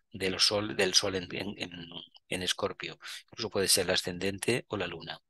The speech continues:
Una mirada profunda y penetrante,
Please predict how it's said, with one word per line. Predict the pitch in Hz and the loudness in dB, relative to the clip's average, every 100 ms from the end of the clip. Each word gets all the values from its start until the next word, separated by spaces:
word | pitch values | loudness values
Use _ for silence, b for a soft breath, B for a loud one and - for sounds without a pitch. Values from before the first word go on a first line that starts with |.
| _ _ B B B B _ | _ _ B B B B _
Una | 120 120 | 0 2
mirada | 107 104 101 | 6 6 6
profunda | 95 101 - 135 135 135 | 4 0 -2 -2 2 2
y | |
penetrante, | - 101 98 98 90 87 - - | 2 -2 -2 -2 -2 -4 -10 -12